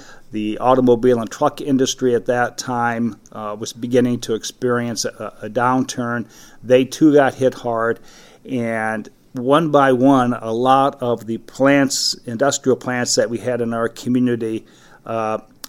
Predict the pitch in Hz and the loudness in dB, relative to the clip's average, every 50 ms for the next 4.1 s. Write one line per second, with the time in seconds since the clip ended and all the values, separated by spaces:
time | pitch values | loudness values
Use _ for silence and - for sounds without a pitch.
0 | _ _ - - - 147 135 135 147 139 123 127 127 123 123 110 - 123 117 127 | _ _ -6 0 2 2 4 4 4 4 4 4 4 4 4 0 -4 -6 -2 -2
1 | 123 120 123 143 160 147 110 101 92 - 117 113 113 117 135 143 127 117 104 - | 0 2 4 4 4 4 2 0 -4 -6 -6 -4 -2 0 2 2 2 0 -4 -6
2 | - - - - - - - - - - _ - - 117 110 107 107 107 - - | -10 -16 -18 -18 -20 -20 -20 -20 -20 -20 _ -14 -12 -10 -10 -8 -10 -10 -12 -8
3 | - 139 127 123 139 151 156 135 127 139 131 135 127 110 123 117 113 113 113 - | -4 -2 -2 2 4 4 4 4 4 4 4 4 4 4 4 4 4 4 2 -2
4 | - | -4